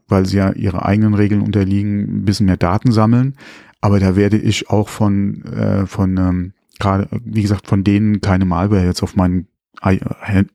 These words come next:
äh, Telefon kriegen, auf mein iPhone. Ähm, da sieht's wieder anders aus, wenn du halt aus unbekannten oder wenn du Apps halt, unbekannte Apps oder Entwickler hast, die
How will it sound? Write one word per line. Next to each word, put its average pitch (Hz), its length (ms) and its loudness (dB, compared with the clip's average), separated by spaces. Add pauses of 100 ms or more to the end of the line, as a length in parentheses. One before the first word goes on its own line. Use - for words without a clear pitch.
(120)
äh, 87 240 0
Telefon 98 420 0
kriegen, 90 420 -4
auf 95 140 -8
mein 87 160 -2
iPhone. 87 440 -4 (1500)
Ähm, 92 320 2
da 90 140 0
sieht's 98 240 -2
wieder 101 160 0
anders 98 260 0
aus, 95 280 -2
wenn 98 100 0
du 95 120 0
halt 92 140 0
aus 95 200 -8
unbekannten 101 760 -2 (260)
oder 101 220 0
wenn 104 140 2
du 107 100 2
Apps - 300 -2
halt, 104 360 -2 (380)
unbekannte 113 520 2
Apps 101 200 0
oder 98 400 -2
Entwickler 104 460 0
hast, - 340 -2
die 101 300 0